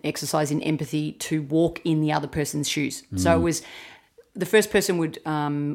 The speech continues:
Speaker 1: w-, first you would calibrate their walk. So you would just watch, um, uh, visually just pick up on, on, on their walk. And then the second person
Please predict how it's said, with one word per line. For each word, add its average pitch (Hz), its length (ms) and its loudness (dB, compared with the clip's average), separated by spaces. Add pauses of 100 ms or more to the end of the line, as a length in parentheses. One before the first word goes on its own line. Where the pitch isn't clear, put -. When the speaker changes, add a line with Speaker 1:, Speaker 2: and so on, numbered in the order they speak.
Speaker 1:
w-, 165 200 -10
first 165 280 0
you 165 80 -4
would 151 140 -4
calibrate 160 460 4
their 143 120 0
walk. 147 300 2
So - 80 -2
you 156 160 -2
would 156 100 -4
just 165 180 -4
watch, - 680 0
um, 139 560 -2 (180)
uh, - 180 -12
visually 151 500 0
just - 260 -6 (220)
pick 165 180 0
up 151 160 2
on, 147 200 2
on, 147 320 -2
on 147 160 0
their 139 140 -2
walk. 202 320 4
And 156 200 2
then 156 180 2
the 147 60 -2
second 185 400 -2
person 151 440 -2